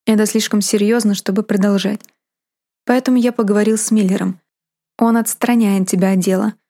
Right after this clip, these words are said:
Ты больше не консультирующий репортер полиции». В сердце что-то больно кольнуло, и я толкнула его от себя, всматриваясь в его глаза, полные печали. Тревога бурей поднялась в груди, а руки задрожали. «Нет, нет, нет.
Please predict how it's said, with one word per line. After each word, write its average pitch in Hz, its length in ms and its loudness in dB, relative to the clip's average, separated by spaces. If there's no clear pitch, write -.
Ты 233 120 0
больше 226 320 0
не 208 100 2
консультирующий 208 800 -2
репортер 196 480 -2
полиции». 202 640 -2
В - 80 -10
сердце 220 420 -2
что-то 202 300 -4
больно 196 300 2
кольнуло, 202 480 0
и 202 60 2
я 190 160 0
толкнула 208 500 0
его 196 160 0
от 190 140 -2
себя, 208 340 -4
всматриваясь 190 680 0
в - 40 -6
его 202 180 -2
глаза, 202 340 0
полные 196 400 0
печали. 208 500 -4
Тревога 214 440 0
бурей 214 320 0
поднялась 190 460 0
в 185 60 -6
груди, 208 320 0
а 202 120 0
руки 185 220 -2
задрожали. 196 680 -2
«Нет, 196 460 0
нет, 196 320 0
нет. 196 480 0